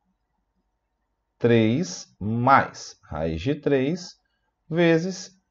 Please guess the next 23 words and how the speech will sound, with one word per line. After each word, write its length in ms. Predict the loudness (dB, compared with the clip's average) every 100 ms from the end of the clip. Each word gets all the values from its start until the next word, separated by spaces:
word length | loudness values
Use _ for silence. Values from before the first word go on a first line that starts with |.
| _
três 640 | 2 4 4 2 -4 -12 -8
menos 640 | -4 -2 0 0 0 -2
raiz 240 | -2 0 0
de 80 |
três. 240 | 2 2 2
A 100 | 2
mesma 540 | 2 2 4 2 2 -2
coisa, 400 | 2 6 6 6
tá? 120 | 4
Você 240 | 4 0
tem 140 | -2 -2
o 80 | 6
produto 380 | 6 6 2
da 120 | 2 2
soma 180 | 2
pela 140 | 2 2
diferença 320 | 4 2 2
de 60 | 0
dois 220 | -2 2
termos. 380 | 2 2 0 -14 _ _ -20 _
Então, 200 | 0 6
bora 220 | 8 8
fazer 400 | 8 4 6 4